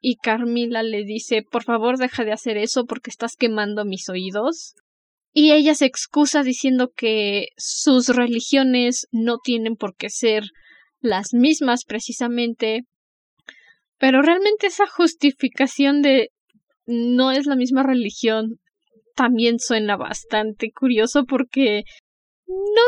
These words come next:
dices que algo te está quemando los oídos, más bien dices, em,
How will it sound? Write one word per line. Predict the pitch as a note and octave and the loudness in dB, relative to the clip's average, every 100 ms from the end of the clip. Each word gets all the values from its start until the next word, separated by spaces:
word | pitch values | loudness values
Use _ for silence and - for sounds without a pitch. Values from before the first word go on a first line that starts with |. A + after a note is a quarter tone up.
| A#4+ | 2
dices | G#4 - G#4 E4+ | 0 2 0 2
que | D4+ | 0
algo | C4 B3 B3+ | 2 2 0
te | A#3+ | 0
está | C4+ - A3 | 0 0 0
quemando | - C#4 C4+ C4 A#3+ | 2 2 2 0 0
los | G#3+ A#3+ - | -2 -2 0
oídos, | B3 G4 E4 C#4 | 2 2 0 0
más | C4+ C#4 | 0 2
bien | D4+ C#4 | 2 4
dices, | C4+ - A#3+ C4 - | 2 2 2 0 -4
em, | - G3+ - - A3 F#3+ | -8 -8 -10 -12 -12 -12